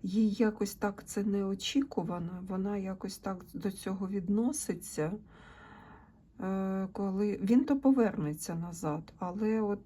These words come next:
знаєте, це як, я не очікувала такої розмови, отак воно виглядає. М, це на початку тижня якась така розмова станеться, всередині тижня вона щ-, все ще буде,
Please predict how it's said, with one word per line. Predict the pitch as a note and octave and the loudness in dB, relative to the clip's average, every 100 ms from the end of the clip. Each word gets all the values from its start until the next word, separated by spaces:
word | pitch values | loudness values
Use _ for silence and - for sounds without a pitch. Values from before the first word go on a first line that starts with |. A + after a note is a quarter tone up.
| - | -10
знаєте, | G3 A3 B3 A3 | 0 4 4 2
це | G3+ - F#3+ | -2 -2 -2
як, | F#3+ F3+ - - - - - - - - - - | -2 -4 -12 -18 -20 -20 -20 -20 -20 -20 -20 -14
я | - G#3+ | -4 0
не | G#3 G#3 | 2 2
очікувала | G3 - G#3+ G#3+ F#3+ F#3+ | 0 -2 -2 -2 -2 -4
такої | F#3 F3 F#3+ F#3 | -6 -4 -2 -2
розмови, | F3+ F3+ F#3 F#3 E3 - D3 - - | -2 -2 0 0 0 -4 -6 -8 -10
отак | E3 F#3 E3+ | -4 -4 -2
воно | E3 D#3 | -4 -2
виглядає. | D#3 E3 E3 D#3+ - - - F3 - - - - - - - - - _ | -2 -4 -4 -4 -4 -4 -6 -10 -14 -20 -20 -20 -20 -20 -20 -20 -20 _
М, | - - F#3+ F#3+ | -14 -6 -4 -2
це | - B3 | 2 4
на | C4+ G#3+ G#3 G3+ G3+ | 4 4 2 0 -2
початку | G3+ - G#3 G3+ - | -6 -2 -4 -4 -6
тижня | F3+ - D3+ D#3+ D#3 | -8 -6 -6 -6 -6
якась | D#3+ D#3 D#3+ D#3+ | -6 -8 -10 -10
така | D#3+ D#3 D#3 | -10 -6 -6
розмова | E3 E3 D#3 D#3+ D#3+ | -6 -4 -4 -4 -6
станеться, | D#3+ G#3+ D4 B3+ A3+ F3+ F3+ G#3 | -6 -2 2 2 0 -6 -8 -10
всередині | - - G#3 A3 G#3 G#3+ G#3 F#3 F#3+ | -10 -6 -2 0 0 0 -2 -4 -4
тижня | E3+ F#3+ F3 E3+ E3+ E3+ | -6 -10 -10 -10 -8 -8
вона | E3+ F3 F3 | -8 -10 -10
щ-, | - - - F#3+ E3+ | -10 -10 -10 -12 -12
все | - - F3 | -10 -4 -4
ще | E3+ - F3 | -4 -10 -8
буде, | E3+ A3+ E3+ - E3+ | -6 -6 -4 -6 -8